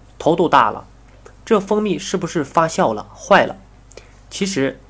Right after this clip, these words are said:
在蜂蜜中作祟的是一种叫耐糖的酵母菌，蜂蜜中总是带有它。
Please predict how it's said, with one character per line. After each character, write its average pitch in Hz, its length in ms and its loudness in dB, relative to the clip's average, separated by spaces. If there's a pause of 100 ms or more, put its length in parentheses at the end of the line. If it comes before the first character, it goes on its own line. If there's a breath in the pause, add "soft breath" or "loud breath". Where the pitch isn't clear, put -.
在 190 180 2
蜂 240 220 0
蜜 233 140 -2
中 185 260 2
作 190 180 2
祟 196 180 0
的 - 240 -4
是 - 200 -8
一 190 100 0
种 113 180 -4
叫 143 380 2
耐 196 160 2
糖 107 260 -6
的 127 120 -2
酵 185 180 0
母 113 160 -4
菌， 127 280 -8 (680 soft breath)
蜂 254 220 -2
蜜 247 120 -2
中 196 280 -2
总 123 180 -8
是 185 120 -6
带 185 140 2
有 104 160 -4
它。 - 340 -6